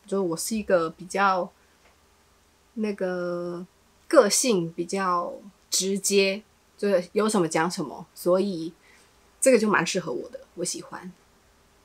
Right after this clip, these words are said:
嗯，好，那就换下一支咯。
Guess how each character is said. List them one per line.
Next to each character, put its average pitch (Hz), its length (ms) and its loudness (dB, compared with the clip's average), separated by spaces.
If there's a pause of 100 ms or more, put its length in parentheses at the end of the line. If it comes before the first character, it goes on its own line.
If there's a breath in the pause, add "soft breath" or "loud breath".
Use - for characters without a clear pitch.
(500)
嗯， - 80 -20 (600)
好， - 260 4 (720)
那 208 80 -2
就 214 140 0
换 233 120 4
下 247 220 4
一 247 80 0
支 269 220 -10
咯。 277 280 -2